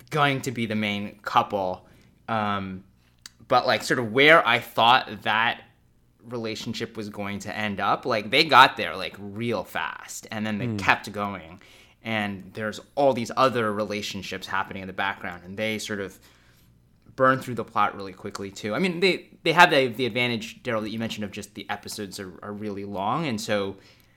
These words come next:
Speaker 1: um, I had moments where I thought, "Oh, that is the big dramatic reveal at the end of the episode," and then it would keep going, and I'd be kind of annoyed, but then there'd be another big twist,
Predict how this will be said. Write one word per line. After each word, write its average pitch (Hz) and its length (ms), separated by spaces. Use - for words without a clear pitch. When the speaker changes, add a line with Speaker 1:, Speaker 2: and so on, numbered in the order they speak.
Speaker 1:
um, 95 480
I 107 100
had 104 540
moments 110 520
where 107 120
I 98 160
thought, 101 520
"Oh, 160 140
that 165 360
is 135 140
the 139 80
big 127 320
dramatic 110 440
reveal 110 340
at 101 120
the 113 120
end 104 200
of 95 80
the - 120
episode," 107 380
and 98 60
then 104 120
it 101 80
would - 140
keep 120 180
going, 104 220
and 101 100
I'd 107 100
be 117 80
kind 143 360
of 170 80
annoyed, 190 360
but 139 120
then 147 140
there'd 135 160
be 123 120
another 107 380
big 156 220
twist, 196 460